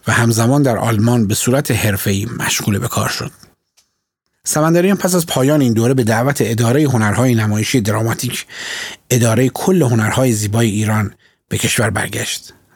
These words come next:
در پی نمایش بود، ولی پس از اینکه تلویزیون راه خود را به خانه‌ها باز کرد، برنامه تلویزیونی به تیم او سفارش داده شد که سمندریان از این سفارش خوشنود نبود. اما به این ترتیب نخستین کار حمید سمندریان،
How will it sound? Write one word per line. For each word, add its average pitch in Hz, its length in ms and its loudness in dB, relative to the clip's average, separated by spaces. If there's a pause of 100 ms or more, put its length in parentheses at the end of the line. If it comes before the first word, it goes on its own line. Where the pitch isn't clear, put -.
(220)
در 107 140 0
پی 117 220 2
نمایش 113 520 2
بود، 101 300 -6
ولی 110 180 0
پس - 220 -2
از 104 120 -2
اینکه 113 200 -2
تلویزیون 117 520 0
راه 127 240 2
خود 113 240 -2
را 104 180 0 (340)
به 113 80 -2
خانه‌ها 123 460 0
باز 104 280 -2
کرد، 110 300 -2 (420)
برنامه 110 520 2
تلویزیونی 107 520 2
به 101 120 0
تیم 123 260 2
او 110 140 0
سفارش 110 440 -2
داده 117 220 -4
شد - 240 -6 (640)
که - 100 -2
سمندریان 104 920 0
از - 160 -4
این 143 100 2
سفارش - 480 -2
خوشنود - 560 -4
نبود. 101 380 -4 (1300)
اما 139 440 2 (440)
به 127 80 0
این 131 160 4
ترتیب 143 440 0
نخستین 127 400 0
کار 151 240 2
حمید 131 320 0
سمندریان، 107 840 0